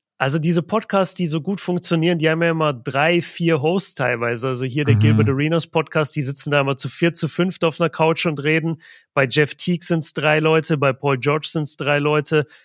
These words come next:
Speaker 1: Viele Hip-Hop-Podcasts sind's drei, vier Leute teilweise. Das, aus irgendeinem Grund mögen die Leute diese Gesprächsdynamik, wo sich halt sehr, sehr viel unterhalten wird.
Speaker 2: Mhm.
Speaker 1: Ich finde das,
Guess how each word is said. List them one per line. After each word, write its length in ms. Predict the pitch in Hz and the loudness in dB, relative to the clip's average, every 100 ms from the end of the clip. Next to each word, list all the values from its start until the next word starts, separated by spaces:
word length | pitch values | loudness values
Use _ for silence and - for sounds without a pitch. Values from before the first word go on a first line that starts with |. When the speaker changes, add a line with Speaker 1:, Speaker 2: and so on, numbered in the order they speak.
| _ | _
Speaker 1:
Viele 280 | - 170 147 | -2 2 2
Hip-Hop-Podcasts 960 | 120 165 170 160 165 160 - 156 151 | 0 0 -2 0 0 0 0 0 0
sind's 420 | 160 143 - - - _ _ | -2 -2 -4 -4 -8 _ _
drei, 340 | - 123 139 151 | -8 0 0 0
vier 300 | - 165 160 | -2 -2 0
Leute 340 | 151 156 160 | 2 0 -2
teilweise. 680 | 135 147 147 147 147 135 147 - _ _ _ - | -2 0 2 2 2 2 -2 -4 _ _ _ -4
Das, 320 | 143 - - | -4 -4 -8
aus 300 | - 175 151 | -6 0 4
irgendeinem 320 | 214 285 208 | 4 2 -2
Grund 300 | 165 196 220 | 0 0 0
mögen 280 | 170 196 185 | 0 0 2
die 100 | 165 | 2
Leute 300 | 151 175 170 | 4 2 0
diese 220 | 147 139 | -2 -2
Gesprächsdynamik, 1000 | 135 135 - 147 160 - 151 139 143 143 120 | -2 -4 -2 -2 0 0 0 2 2 2 -2
wo 180 | 131 139 | 0 0
sich 200 | 135 131 | 0 -2
halt 160 | 131 | -2
sehr, 160 | 117 143 | 0 0
sehr 160 | 139 | 0
viel 260 | 135 - 156 | -2 -2 -2
unterhalten 680 | 160 160 147 165 175 - 165 | 0 0 0 0 0 -4 -2
wird. 240 | 180 - - _ - _ - | -2 -2 -8 _ -20 _ -2
Speaker 2:
Mhm. 240 | 110 98 | 0 4
Speaker 1:
Ich 160 | 113 107 | 4 4
finde 260 | 196 220 190 | 2 2 4
das, 340 | 180 - - | 2 0 -6